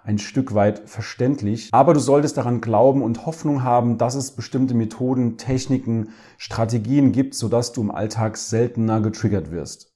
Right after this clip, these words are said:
Welche Probleme damit einhergehen, dass du die Verantwortung verlagerst auf dein Umfeld, auf deine Angehörigen,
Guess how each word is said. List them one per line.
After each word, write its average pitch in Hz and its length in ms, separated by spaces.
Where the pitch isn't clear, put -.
Welche 117 380
Probleme 147 540
damit 131 260
einhergehen, 110 760
dass 113 280
du 117 220
die 110 300
Verantwortung 117 760
verlagerst 107 800
auf 110 220
dein 104 180
Umfeld, 110 560
auf - 220
deine 104 260
Angehörigen, 113 840